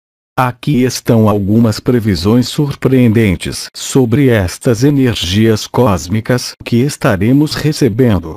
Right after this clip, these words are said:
e as mudanças que vão causar. Aceleração e intensificação da energia eletromagnética do Sol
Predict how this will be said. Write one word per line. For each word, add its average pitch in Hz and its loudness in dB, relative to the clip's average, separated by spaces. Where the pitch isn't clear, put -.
e 139 4
as 147 -2
mudanças 107 0
que 120 -2
vão 135 -2
causar. 127 -2
Aceleração 120 0
e 131 2
intensificação 143 0
da 104 0
energia 113 0
eletromagnética 120 0
do 151 0
Sol 117 0